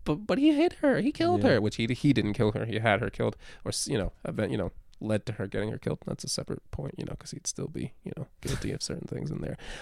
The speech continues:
Speaker 1: But,
Speaker 2: <laughs>
Speaker 1: but, you know, but, you know, you, you, you, you get what I'm saying. Of course, we're keeping all that actual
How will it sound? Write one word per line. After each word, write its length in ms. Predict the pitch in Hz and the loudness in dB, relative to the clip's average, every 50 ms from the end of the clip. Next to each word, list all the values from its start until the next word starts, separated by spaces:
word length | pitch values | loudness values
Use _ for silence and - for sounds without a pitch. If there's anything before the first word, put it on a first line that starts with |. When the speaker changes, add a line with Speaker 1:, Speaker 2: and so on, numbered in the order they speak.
| - - - | -12 -4 2
Speaker 1:
But, 220 | 135 131 117 - - - - - | 4 4 4 2 0 -12 -20 -18
Speaker 2:
<laughs> 200 | - - - - | -16 -14 0 4
Speaker 1:
but, 80 | 170 | 6
you 120 | 165 160 165 | 6 8 8
know, 140 | 165 151 151 | 6 6 6
but, 260 | 156 160 139 127 123 | 6 6 6 6 6
you 160 | 139 135 135 | 6 4 4
know, 140 | 120 101 98 | 4 4 2
you, 160 | 117 135 131 127 | 0 0 0 2
you, 340 | - 170 131 127 120 117 - | 2 2 2 2 2 -2 -4
you, 160 | - 175 165 143 135 - - 190 190 196 196 | -6 -6 -4 -4 -4 -6 -6 -6 -2 0 0
you 60 | 170 | 0
get 300 | 147 135 - - - - | 0 -2 -4 -6 -6 -6
what 140 | - 107 101 | -6 -6 -6
I'm 80 | 101 - | -6 -4
saying. 400 | - - 107 104 101 98 104 107 - - - - - | -4 -2 -2 -2 -2 -2 -4 -6 -10 -16 -16 -2 0
Of 100 | 127 113 | 0 0
course, 480 | - - 156 151 139 120 - - - - - _ - - - - - - | 4 8 8 10 10 8 6 2 -6 -8 -12 _ -20 -20 -20 -20 -10 -4
we're 180 | 143 127 123 113 | -2 0 0 0
keeping 420 | - - - - 151 - 135 123 | -4 -6 -4 -2 -2 0 0 2
all 180 | 123 127 123 120 | 2 4 4 4
that 360 | 117 123 120 117 110 110 - - | 6 8 8 8 8 6 2 2
actual 840 | - 135 117 113 - - - - 131 113 110 110 107 104 101 - | 4 6 6 6 4 2 0 0 2 2 4 2 2 2 0 -4